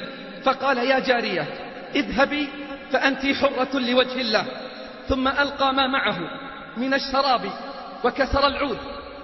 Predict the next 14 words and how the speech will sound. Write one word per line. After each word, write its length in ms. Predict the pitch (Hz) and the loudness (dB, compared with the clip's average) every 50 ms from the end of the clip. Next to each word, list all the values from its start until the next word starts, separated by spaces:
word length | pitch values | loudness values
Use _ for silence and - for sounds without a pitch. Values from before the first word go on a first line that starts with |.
| - - | -6 -2
ثم 200 | 285 277 269 269 | 0 4 4 4
دعاني 540 | - 277 262 233 262 262 240 226 214 196 - - - - - - - - - - - | 4 4 2 4 4 4 4 2 0 -2 -2 -6 -8 -10 -10 -10 -12 -12 -12 0 0
فاعتنقني 680 | 269 - - - 277 269 277 269 - 285 277 285 285 | 2 2 4 2 2 2 2 2 2 2 2 2 4
وجعل 360 | 277 262 269 277 269 226 262 | 2 2 2 2 2 2 4
يبكي 380 | 269 277 277 269 269 - 277 285 | 4 4 4 2 2 0 -4 2
ويقول: 440 | 269 269 269 269 269 - 285 254 208 - - - - - - - - - - 202 | 4 4 4 4 2 2 0 0 0 -2 -4 -8 -8 -8 -8 -8 -8 -6 2 4
"يا 280 | 254 277 277 - 311 | 4 4 6 4 2
أخي، 220 | 277 - 277 254 202 - - - - - - - - - - | 2 2 -2 -6 -8 -8 -10 -10 -10 -12 -12 -12 -12 0 0
أترى 460 | - - - 277 294 277 277 262 220 185 - - - - - - - - | 0 2 2 0 2 4 4 4 2 2 -4 -8 -10 -10 -12 -10 0 0
أن 240 | 254 269 269 269 277 | 0 0 2 2 2
الله 420 | 269 262 247 269 277 269 - 254 | 2 2 4 4 4 4 4 4
يقبل 460 | 269 277 269 - 226 262 277 269 262 - | 4 4 4 2 2 2 2 0 2 2
توبتي؟" 540 | 277 262 262 202 254 254 269 269 277 262 262 - - - - - - - - | 2 2 4 2 0 2 2 0 -2 -2 -4 -8 -10 -10 -12 -12 -12 -6 -2
فقلت: 640 | - 254 247 - 277 285 269 - - 262 240 202 | 0 0 2 2 2 0 0 2 0 0 0 0